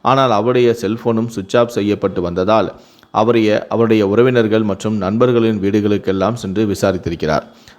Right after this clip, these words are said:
ஆனால் அப்போதும் அவரை பற்றி எந்தவிதமான தகவலும் கிடைக்காததால் பயந்து போன அவருடைய மகளான ஜான்சி உடனடியாக தந்தையை காணவில்லை என டவுன் போலீஸ் நிலையத்திற்கு சென்று புகாரும் அளித்து விட்டார். அதன் பேரில் போலீசாரும் வழக்கு பதிவு செய்து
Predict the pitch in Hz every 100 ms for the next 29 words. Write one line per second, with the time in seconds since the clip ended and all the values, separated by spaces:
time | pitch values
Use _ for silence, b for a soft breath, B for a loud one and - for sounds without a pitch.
0 | B 110 123 120 127 87 - 123 123 117
1 | 98 117 117 104 101 113 95 113 117 113
2 | 107 101 87 85 98 104 95 87 85 98
3 | 95 104 107 - - 92 117 135 113 110
4 | 110 107 98 98 90 87 107 107 101 87
5 | 85 98 123 98 - B B B 113 127
6 | 117 110 98 113 104 82 - 104 123 127
7 | 117 - 95 107 104 98 92 110 87 95
8 | - 95 113 135 123 110 107 95 101 95
9 | 92 - 90 90 120 113 76 98 107 117
10 | 107 87 82 80 76 71 - b b b
11 | b 117 120 127 135 135 135 113 113 127
12 | 123 113 107 92 98 101 98 95 92 95
13 | 113 82